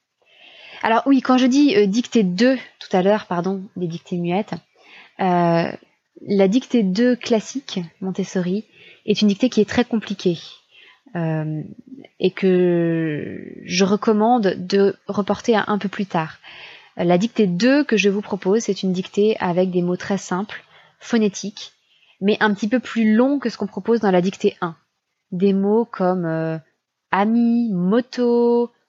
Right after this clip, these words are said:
lama, euh, quoi d'autre ? Euh, ça peut être mari, bal, boa, bus. Voilà, en fonction des lettres que votre enfant maîtrisera à ce moment-là. Donc,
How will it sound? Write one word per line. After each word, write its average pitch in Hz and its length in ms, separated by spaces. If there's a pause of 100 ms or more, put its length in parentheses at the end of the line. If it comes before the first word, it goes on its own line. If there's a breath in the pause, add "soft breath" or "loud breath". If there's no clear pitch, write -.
(160)
lama, 220 840 (640 soft breath)
euh, 170 760 (420)
quoi 196 160
d'autre ? 170 380
Euh, 165 640 (720)
ça 185 100
peut 175 80
être 175 220
mari, 240 840 (640)
bal, 220 640
boa, 214 760 (200)
bus. 196 520 (520 soft breath)
Voilà, 156 220
en - 20
fonction 226 260
des 220 100
lettres 214 200
que - 100
votre 190 200
enfant 202 320
maîtrisera 175 560
à 165 60
ce - 120
moment-là. 160 300 (2250 loud breath)
Donc, 220 260